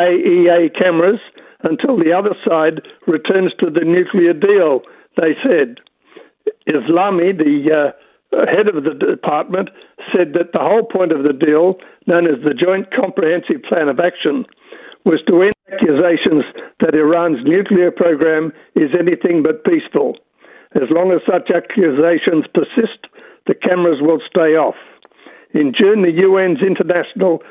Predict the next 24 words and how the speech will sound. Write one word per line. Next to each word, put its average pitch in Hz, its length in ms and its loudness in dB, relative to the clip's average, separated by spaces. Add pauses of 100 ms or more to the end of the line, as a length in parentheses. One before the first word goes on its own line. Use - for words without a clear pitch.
(160)
Atomic 190 540 0
Energy 170 420 2
Agency 170 540 0 (140)
said 151 320 0 (340)
that 156 140 0
Iran 170 380 2
had 160 160 -2
turned 175 260 0
off 165 180 0 (320)
twenty-seven 190 920 -2 (420)
surveillance 175 580 0
cameras 165 420 -2 (360)
from 147 200 2
nuclear 175 540 2
sites 170 280 -2
in 160 120 0
the 151 100 0
country, 170 540 -2 (520)
raising 185 440 0
the 170 120 2
risk 170 300 0
of 151 120 -2
its 156 180 -2
inspectors 180 680 -2